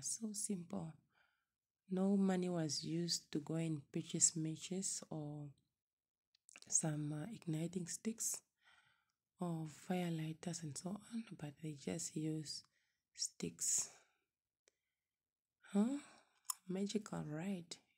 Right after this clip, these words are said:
Yes, it is. So that's, there we go. Smoking the fire within, I'm not sure, like, how long it took, but I will say within a very, very, very few minutes,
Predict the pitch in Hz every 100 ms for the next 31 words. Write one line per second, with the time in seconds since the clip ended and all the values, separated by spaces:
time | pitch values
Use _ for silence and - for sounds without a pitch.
0 | _ 175 165 - - 165 - - - -
1 | _ _ _ _ _ _ - - 170 160
2 | 170 - - 180 196 - 135 127 - _
3 | _ - - - 170 170 - 170 143 139
4 | 143 - _ 165 160 208 - - - 196
5 | 190 180 - - - - - - - 196
6 | 226 247 - 214 190 190 196 175 175 170
7 | - - 143 208 190 190 175 160 - 208
8 | 202 175 165 160 - - 175 160 151 185
9 | 180 170 160 - 165 175 170 170 165 165
10 | 160 - 175 170 165 165 -